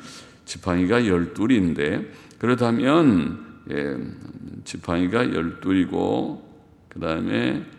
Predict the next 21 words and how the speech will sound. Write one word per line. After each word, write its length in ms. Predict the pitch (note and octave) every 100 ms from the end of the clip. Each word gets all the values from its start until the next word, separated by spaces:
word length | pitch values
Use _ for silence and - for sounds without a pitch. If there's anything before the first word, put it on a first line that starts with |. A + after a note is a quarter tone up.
| - - - -
아론의 500 | D#2 F2+ F2+ G2+ A2+
지팡이가 880 | G#2+ F2+ F#2 G#2 - F#2+ B2+ C#3 C3
그 140 | F2+
열둘 440 | F2 F2 - F#2+ F2+
중에 480 | E2+ F#2+ C#3+ D#3+ - - - -
하나, 480 | - E2+ E2 C#2+ C#2+ - -
그러니까 240 | C2 C2+
레위 300 | D#2+ E2 F#2
지파의 500 | F2 E2+ - D#2+ F2
이름으로 760 | F#2+ F#2 A2 F#2 D2+ E2+ A#2 -
들어가 320 | - D2+ C#2+
있으니까 680 | D2+ D2+ - - - A2+ F3 - - - -
보통 400 | F#2+ - G#2+ A2
때는 320 | A2+ C#3 G#3
열두 320 | A2+ F#2+ B2
지파 480 | A2+ A2 - A#2+ A2
그러면 480 | G2+ A2+ G#2 G2 A2
레위는 680 | D#2+ D#2+ E2+ F2+ D3 D#3+ -
빠집니다. 760 | - F2+ G2+ F2+ C#2+ G2 C3+ F#3
전쟁할 880 | - E2 E2 D2+ E2 F2 D#2 D#2+ -
때에 680 | C#2 C#2 F#2 G2+ G2 E2